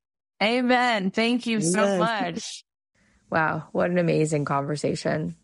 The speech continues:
Speaker 3: That really brings me to tears. Okay, here are the takeaways. Number one, look for the ways to show up for regular people all the time. We don't have to change the world, but change the world of one person every day. If there's somebody who's in our orbit, it's an opportunity to really make a difference in their life. It's the best thing you can do for your own happiness.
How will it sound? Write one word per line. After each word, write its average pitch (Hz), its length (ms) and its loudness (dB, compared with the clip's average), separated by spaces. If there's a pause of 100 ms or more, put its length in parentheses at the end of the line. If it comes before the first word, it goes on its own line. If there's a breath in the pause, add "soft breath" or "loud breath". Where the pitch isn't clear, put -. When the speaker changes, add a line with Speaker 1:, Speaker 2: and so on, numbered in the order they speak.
(160)
Speaker 3:
That 170 180 -2
really 156 220 2
brings 156 300 -4
me 170 100 -4
to 165 80 -4
tears. 151 500 -2
Okay, 151 260 0
here 160 160 2
are 156 80 4
the 156 80 2
takeaways. 147 460 -2
Number 156 200 -2
one, 156 280 -2 (440 soft breath)
look 196 280 0
for - 180 -2
the 294 140 2
ways 170 360 0
to 170 100 -2
show 160 200 0
up 156 180 0
for 165 140 -6
regular 151 380 2
people 151 300 -2
all 143 260 -2
the 147 80 -6
time. - 400 -8 (100)
We 165 140 -2
don't 165 220 0
have 156 200 -6
to 156 100 -6
change 151 260 -6
the 156 100 -2
world, 180 320 2
but - 200 -6
change 202 460 0
the 202 100 -2
world 160 360 -2
of 156 160 -4
one 151 240 -4
person 151 400 -6
every 147 340 -4
day. - 300 -4 (340 soft breath)
If 170 140 -8
there's 175 220 0
somebody 208 400 2
who's 202 220 4
in 180 100 0
our 165 120 0
orbit, 156 560 2
it's - 240 -6
an 160 60 -6
opportunity 170 560 -2
to 151 100 0
really 156 320 -2
make 151 180 -2
a 151 60 -2
difference 147 400 -4
in 143 60 -6
their 143 140 -4
life. 156 280 -2
It's - 160 -10
the 170 100 -6
best 196 400 -2
thing 233 140 2
you 220 120 0
can 196 120 0
do 156 220 0
for 151 120 -10
your 143 120 -4
own 147 160 -4
happiness. - 640 -8